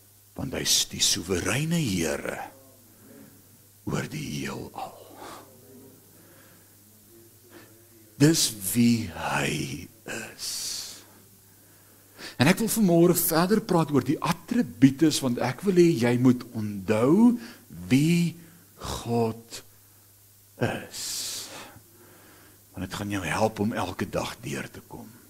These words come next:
Jy gaan sien hoe hierdie jou gaan help as jy dit gaan verstaan vanmôre. Hy is die opperheerser. Daar's nie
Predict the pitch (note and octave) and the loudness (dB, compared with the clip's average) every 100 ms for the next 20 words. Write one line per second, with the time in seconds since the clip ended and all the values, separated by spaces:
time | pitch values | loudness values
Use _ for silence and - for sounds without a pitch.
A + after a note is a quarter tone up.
0 | _ _ _ _ _ - - - - - | _ _ _ _ _ -20 -20 -18 -16 -2
1 | A2+ A2 A#2+ - D3+ C#3 G#2+ G2+ A2+ A2+ | 0 2 2 2 2 4 4 4 4 4
2 | G#2 G#2+ F#2 E2+ F2 - - - - - | 2 -2 -2 -2 -2 -6 -18 -20 -20 -20
3 | - - _ _ _ _ - - G2 F2+ | -20 -20 _ _ _ _ -8 -4 -4 -4
4 | D#2+ - - - G2 F2 F#2 - - - | -4 -4 -4 -4 -6 -8 -6 -4 -4 -4
5 | E2 D#2 D#2 - - B2 - - - - | -4 -6 -8 -14 -16 -18 -20 -20 -20 -20
6 | _ _ _ _ _ _ - G#2 A2 - | _ _ _ _ _ _ -6 -4 0 0
7 | B2 A#2 - - - _ - G3 - - | 4 2 0 -16 -20 _ 10 10 8 -12
8 | - - F#3+ E3+ E3 D#3+ C3 G2 F2+ F#2+ | -16 2 4 4 2 -4 -6 -8 -4 0
9 | F#2+ F#2 F2 - - - - - - - | 0 0 -4 -8 -4 -2 -2 -6 -14 -16
10 | - - - _ _ _ - - - - | -18 -20 -20 _ _ _ -20 -20 -20 -20
11 | - - - C3+ - C#3+ D#3 F3+ | -14 -6 -4 0 0 2 2 2